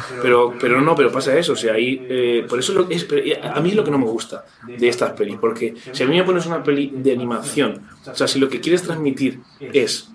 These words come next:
y hacer es una peli de animación para todos los públicos en relación con la Navidad, hazla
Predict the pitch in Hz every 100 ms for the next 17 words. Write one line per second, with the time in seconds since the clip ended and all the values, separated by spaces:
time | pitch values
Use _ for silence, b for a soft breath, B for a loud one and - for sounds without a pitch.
0 | - 131 131 120 - 127 107 - 120 131
1 | 131 120 120 117 113 107 - 107 107 98
2 | - 123 120 - 131 123 117 113 - -
3 | - 104 95 87 120 120 110 - 95 104
4 | 98 110 - - _ - 151 147 165 160
5 | 165 202